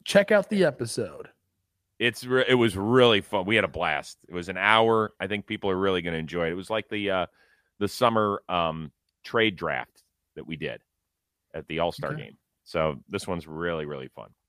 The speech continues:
Speaker 2: So it's that simple.
Speaker 1: Love it, man.
Speaker 2: All right, dude.
Speaker 1: Hey, when are we going golfing?
Speaker 2: We'll figure that out.
Speaker 1: <laughs>
Speaker 2: Yeah.
Speaker 1: Let's go, man.
Speaker 2: Figure that. Dude, I told you I have to stretch for, like, two days before I even
Speaker 1: Well,
Speaker 2: think of it. I'm gonna have to
Speaker 1: do
Speaker 2: spend
Speaker 1: it.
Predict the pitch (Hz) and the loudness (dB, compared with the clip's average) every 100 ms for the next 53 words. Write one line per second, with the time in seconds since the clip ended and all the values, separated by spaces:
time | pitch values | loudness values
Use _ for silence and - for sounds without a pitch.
0 | - 135 170 175 202 233 - - _ _ | -10 -8 -8 -8 -8 -8 -10 -14 _ _
1 | _ _ _ 110 98 98 87 85 151 220 | _ _ _ -12 -12 -12 -12 2 6 6
2 | 123 180 214 233 240 247 233 240 240 127 | 4 2 4 4 4 4 4 2 0 -2
3 | 98 - _ _ _ _ _ _ _ _ | -6 -10 _ _ _ _ _ _ _ _
4 | _ _ _ _ _ _ _ _ _ 294 | _ _ _ _ _ _ _ _ _ 0
5 | - - 196 139 120 107 127 - - _ | 0 4 6 8 8 10 8 4 -8 _
6 | _ - - - - _ _ 214 139 - | _ -20 -18 -18 -20 _ _ -6 -6 -8
7 | _ - - 214 196 127 131 165 190 95 | _ -6 -2 0 0 -2 -6 -8 -8 -8
8 | 78 _ _ _ _ _ 143 160 131 127 | -10 _ _ _ _ _ 0 2 2 2
9 | 156 143 120 131 - 131 - 120 127 - | 0 0 0 0 -2 -10 -10 -4 -2 -2
10 | - 95 90 - - - 131 107 90 69 | -6 -4 -2 -4 -14 -10 -4 0 0 -2
11 | - 82 - 87 87 80 80 - 101 87 | -10 -10 -2 -2 -2 -6 -8 -4 -2 -2
12 | - - - 208 208 180 - 247 285 - | -6 -8 -4 -2 0 -2 -6 -4 -2 -2
13 | - | -4